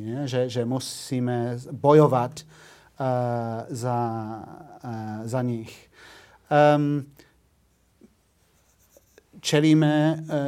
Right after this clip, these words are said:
novú situáciu, eh, kde musíme bojovať za, eh, tie, za tie ako dôležité koncepty. A, a, a mysl-,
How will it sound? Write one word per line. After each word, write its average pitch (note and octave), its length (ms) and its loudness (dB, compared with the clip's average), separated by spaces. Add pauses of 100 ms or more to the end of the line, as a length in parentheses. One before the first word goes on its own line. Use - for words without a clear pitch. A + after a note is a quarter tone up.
novú D3+ 240 2
situáciu, D3+ 1040 2
eh, C3+ 320 -6
kde C#3 240 0
musíme D3 640 0
bojovať C#3 680 4 (420)
za, B2+ 480 0 (240)
eh, A#2+ 420 -4 (300)
tie, B2 260 -4 (1120)
za B2+ 240 -2 (1040)
tie C3+ 160 -4
ako D3 320 -4 (160)
dôležité D3 720 4
koncepty. B2+ 560 -2
A, B2 160 -2
a, C#3 140 -4 (180)
a C#3+ 80 -2
mysl-, D#3 320 -2